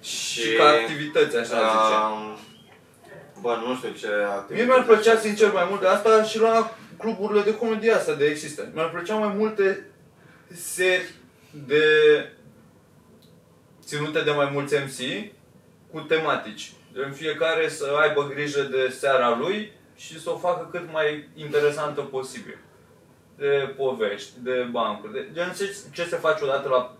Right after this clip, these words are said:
Speaker 2: opt luni, la comics în principal, ca să se mai facă ceva, să se pună un content așa, PowerPoint comedy, nu știu ce, să facă mai des din asta, asta mi-ar plăcea, cred că ar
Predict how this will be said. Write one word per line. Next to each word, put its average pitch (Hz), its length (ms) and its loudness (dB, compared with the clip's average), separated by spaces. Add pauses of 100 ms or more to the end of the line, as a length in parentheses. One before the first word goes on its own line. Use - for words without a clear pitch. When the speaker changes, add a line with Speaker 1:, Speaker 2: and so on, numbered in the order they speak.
Speaker 2:
opt 143 300 0
luni, 127 380 -6 (480)
la 123 220 0
comics 113 360 -4
în 113 80 -10
principal, 110 680 -2 (160)
ca 107 160 -2
să 113 160 -10
se 113 140 -12
mai 110 200 -8
facă 113 220 -2
ceva, 110 320 -6
să - 60 -18
se - 60 -16 (100)
pună 113 160 -10
un 107 180 -10
content 110 380 -8
așa, 147 300 -10 (160)
PowerPoint 143 600 4
comedy, 110 380 -6
nu 120 160 -6
știu - 140 -18
ce, 226 200 -8 (220)
să - 180 -8
facă 190 360 0
mai 175 140 -4
des 175 100 -6
din 170 100 -10
asta, 180 200 -10
asta 147 220 -8
mi-ar 147 140 -10
plăcea, 147 340 -12
cred 113 180 -14
că 113 120 -6
ar 117 120 -8